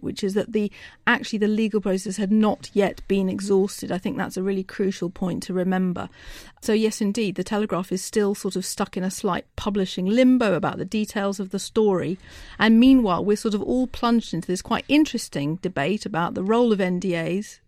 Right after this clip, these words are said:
in commercial life, whether they're actually being abused not to protect commercial secrets, but to protect wrongdoing by people in, with power and money. Um, but also another layer of debate now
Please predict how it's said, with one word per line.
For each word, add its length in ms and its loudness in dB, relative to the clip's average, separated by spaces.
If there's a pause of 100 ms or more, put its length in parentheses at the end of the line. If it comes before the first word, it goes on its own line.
in 140 0
commercial 520 -2
life, 480 -6 (340)
whether 240 4
they're 160 2
actually 300 -2
being 180 0
abused 720 -2 (240)
not 300 6
to 80 -8
protect 440 -4
commercial 520 0
secrets, 560 -8
but 220 -10
to 60 -12
protect 540 -6 (140)
wrongdoing 840 0
by 160 -4
people 320 -6
in, 160 -4 (100)
with 220 -6
power 460 -6 (560)
and 180 0
money. 380 -2 (500)
Um, 120 4
but 120 2
also 300 2
another 320 4
layer 320 2
of 160 -8
debate 360 -4
now 400 -4